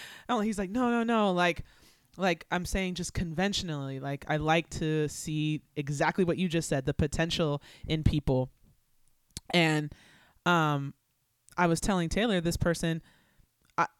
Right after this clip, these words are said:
probably has made me feel the most beautiful I've ever felt in any relationship. Like, the way he took pictures of me, the way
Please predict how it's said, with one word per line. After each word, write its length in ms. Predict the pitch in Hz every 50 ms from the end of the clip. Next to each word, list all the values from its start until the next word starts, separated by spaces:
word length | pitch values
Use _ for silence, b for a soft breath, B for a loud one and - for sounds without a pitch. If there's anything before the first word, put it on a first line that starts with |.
| _ _ _ _ _ _ _ _ _ _ _ _ _ _ _ _ - - _ _ _ _ _ _ _ _ _
probably 420 | - 208 202 220 220 202 196 185
has 180 | 180 170 170 160
made 180 | 160 160 160 160
me 100 | 160 151
feel 200 | - 160 160 151
the 80 | 151 147
most 260 | 147 143 143 - -
beautiful 260 | 147 147 139 - 147
I've 100 | 143 135
ever 140 | 147 139 143 -
felt 220 | - 147 - -
in 140 | 147 143 127 - -
any 220 | 147 143 147 143
relationship. 640 | 135 135 139 139 - - - - 147 - - - - - _ - -
Like, 360 | 170 170 165 151 143 - - _ _ _ _ _ _ _ _ _ _ _ _ _ _ _ _ _ _ _ _ _ _ -
the 160 | 165 175 170
way 600 | 156 151 170 165 165 165 160 165 160 160 156 151
he 140 | - 180 160
took 280 | - - 175 - -
pictures 440 | - - 202 - - - 170 156 143
of 140 | 151 139 -
me, 280 | 143 135 131 127 127 131
the 120 | 135 147 147
way 540 | 147 156 156 156 156 156 156 156 151 151